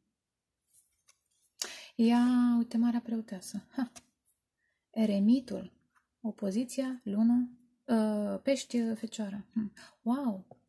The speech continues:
nebunul. Trei arcane majore din prima, dragii mei. Lucrurile sunt intense în cinci D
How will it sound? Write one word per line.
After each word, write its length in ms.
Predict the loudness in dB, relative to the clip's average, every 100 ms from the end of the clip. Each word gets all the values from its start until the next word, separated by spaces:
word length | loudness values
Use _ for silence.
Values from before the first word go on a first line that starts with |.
| _ -6
nebunul. 500 | -4 0 2 0 -6 _ _ -14 -14 -16 -20 _ _ _ -20 _
Trei 180 | 6 6
arcane 340 | 6 2 2
majore 400 | 4 4 6 6
din 160 | 6 4
prima, 300 | 6 2 2
dragii 340 | 0 0 0
mei. 460 | 0 0 0 0 -4 _ _ _ _ _ _ _ _ _ _ _ _ _ _ _ _ _ -10 -2
Lucrurile 800 | 4 6 4 4 4 6 6 6
sunt 340 | 4 6 6
intense 680 | 6 4 6 2 2 2 2
în 200 | 4 4
cinci 380 | 4 6 6
D 60 | 4